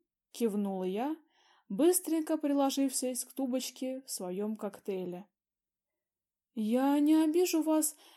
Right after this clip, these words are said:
если скажу, что вы совсем не похожи». После этих слов мне в очередной раз за последние несколько минут жутко захотелось отодвинуться от Андрея как можно дальше.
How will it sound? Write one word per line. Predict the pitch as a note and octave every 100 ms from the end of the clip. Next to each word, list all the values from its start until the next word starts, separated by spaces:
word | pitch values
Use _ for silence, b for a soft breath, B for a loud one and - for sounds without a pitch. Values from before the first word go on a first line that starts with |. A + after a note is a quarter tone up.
| b
если | B3 D#4+ D#4
скажу, | D4+ - D4 F4
что | E4+ D#4+
вы | D#4
совсем | D#4+ D#4 E4+ E4
не | E4
похожи». | F4+ F4 - B3+ F#3 F3+ - _ _ _ _ _ _ _ _ _ _ _ _ _
После | A3 G#3 G3
этих | - D#4 F4 F4 D#4
слов | - E4 D#4 -
мне | C#4+ D4 D#4
в | C#4+ G#3
очередной | G3+ G#3 F#3+ F#3 F#3+
раз | G3 D4 D#4
за | B3 A#3
последние | B3 B3 B3 C4 B3+ G#3+ G#3+
несколько | G#3+ G#3+ - F#3+ F#3
минут | G#3+ C4 E4 F4+ - b b b b b -
жутко | C#4+ E4+ G#4+ - F4+
захотелось | E4+ E4+ E4 D#4 D#4+ D#4 D4
отодвинуться | - D#4 D#4+ D#4 C#4 A3+ F3+ F3+
от | F3
Андрея | F#3 F#3 F#3 F3+ E3+ E3+ _ _ _
как | D#4+ D#4
можно | D#4 F#4+ E4 D4 D4+
дальше. | G#3+ F3+ D#3 - -